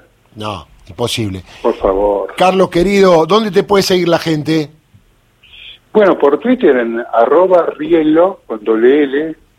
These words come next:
Speaker 2: D C B A, o sea, arroba rielo D C B A, todo junto.
Speaker 1: Carlos es un gran tuitero y además muy buena información,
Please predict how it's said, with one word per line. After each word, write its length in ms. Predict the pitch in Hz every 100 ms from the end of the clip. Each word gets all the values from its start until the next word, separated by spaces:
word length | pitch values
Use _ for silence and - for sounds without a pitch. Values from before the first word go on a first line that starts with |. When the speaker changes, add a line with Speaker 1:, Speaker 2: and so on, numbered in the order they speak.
| _ _ _
Speaker 2:
D 260 | 139 135 -
C 120 | 139
B 200 | 135 117
A, 80 | 95
o 40 |
sea, 260 | 90 123 - - - _
arroba 420 | 110 120 156 156
rielo 420 | 143 147 160 165 147
D 220 | 156 156 -
C 100 | 123
B 160 | 117 95
A, 100 | -
todo 220 | - 131 123
junto. 480 | - 101 90 95 - _ _ _ - _ _
Speaker 1:
Carlos 480 | - 147 151 135 117
es 160 | 127 -
un 240 | 117 110
gran 580 | 113 135 131 113 107 98
tuitero 520 | - 107 135 131 131 117
y 60 |
además 300 | 98 101 117
muy 240 | 110 120 123
buena 200 | 120 117
información, 680 | 101 101 104 - 131 139